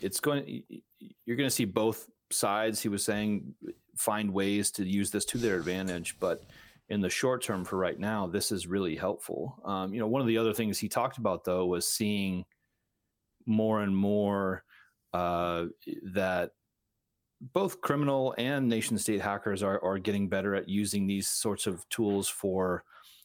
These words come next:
uh, you know, attacks that require clean English and clean language. So language-based attacks, you know, like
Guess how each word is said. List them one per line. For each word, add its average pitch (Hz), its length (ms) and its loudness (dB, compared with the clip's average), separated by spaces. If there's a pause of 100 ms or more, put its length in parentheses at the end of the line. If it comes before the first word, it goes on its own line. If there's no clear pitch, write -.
(280)
uh, 92 240 -2
you 104 140 -2
know, 95 140 -2 (340)
attacks 147 420 -2
that 139 100 2
require 107 680 0 (600)
clean 120 300 2
English 104 500 0
and 98 100 -2
clean 107 200 0
language. 95 580 0
So 90 340 0
language-based 95 880 0
attacks, 90 560 -4
you 101 60 -4
know, 90 100 -4
like 80 160 -6